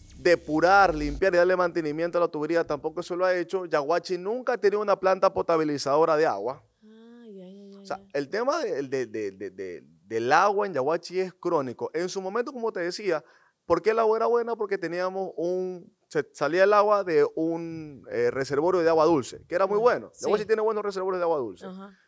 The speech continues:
Speaker 1: La agricultura te da para conocer, eh, más o menos de esto. Pero al día de hoy, toma de agua salobre, muchos recintos que no tienen, que tienen que pagar agua a un tanquero para poderla recibir. Eh,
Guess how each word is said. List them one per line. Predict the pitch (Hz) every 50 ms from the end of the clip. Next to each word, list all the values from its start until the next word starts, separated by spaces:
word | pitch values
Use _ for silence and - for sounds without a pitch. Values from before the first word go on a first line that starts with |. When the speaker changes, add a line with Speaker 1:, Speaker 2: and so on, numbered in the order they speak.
| _ _ -
Speaker 1:
La | 113
agricultura | 123 143 139 151 143 165 185 175 170
te | 165 160
da | 165 165
para | 156 160 160
conocer, | - 147 135 131 127 - 156 151 147 131 123
eh, | 117 117 _ _ _ _ _ -
más | 139 147
o |
menos | 147 151 147 151 156
de | 156 135
esto. | 117 - - 135 131 - _ _ _ _ _ _ _ _ _ _ _ _ _ _ _ _ _ _ _ _ _ _ _
Pero | - 160 170 170 160
al | 151
día | 143 160 156 151
de | 143 143
hoy, | 147 151 151 156 147 147 - _ _ _ _ _ _ _ _ _ _ _ - - -
toma | 165 170 170 170 165
de | 165
agua | 160 160 165 165
salobre, | - 165 151 165 165 160 160 165 160 160 160 160 160 156 156 156 _ _ _ _ _ _ -
muchos | 117 139 151 160 - 170 165
recintos | 156 147 143 - 160 156 139 156 156
que | - 147 139
no | 147 147
tienen, | - 147 156 151 156 143
que | 143 135
tienen | - 143 147 147 143
que | 151 143
pagar | - 139 139 143 143 - - _ _
agua | - 110 143 143 143 143
a |
un | 147 147 143
tanquero | 151 143 135 120 143 147 143 139 131
para | - 135 131 120 -
poderla | 135 139 139 143 143 139
recibir. | 135 135 131 - 139 143 151 151 151 151 147 143 _ _ _ _ _ _ _ _ _ _ -
Eh, | 117 123 123 120 120 117 117 113 110 110 107 101 95